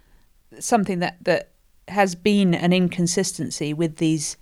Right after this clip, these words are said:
bright young things. And I know, you know, prior to the U S Open, it was always something that was levelled at Zverev, and perhaps prior to the Australian Open particularly as well, where he hadn't got past the,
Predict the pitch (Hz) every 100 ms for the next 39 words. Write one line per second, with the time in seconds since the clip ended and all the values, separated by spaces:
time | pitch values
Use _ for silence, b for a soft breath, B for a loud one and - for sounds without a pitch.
0 | _ - 165 165 160 156 - 202 160 127
1 | 147 147 156 160 135 - 175 139 - 202
2 | 165 151 160 156 156 208 185 175 - -
3 | 156 160 156 - 147 147 147 - 160 143
4 | 143 147 - 214 196 110 98 - - 147
5 | - - - - 139 139 - 127 - 156
6 | 139 131 - - - - - - - 147
7 | - - 147 139 147 139 110 139 - B
8 | B B B B 175 165 170 160 - -
9 | - - - 156 143 - - 135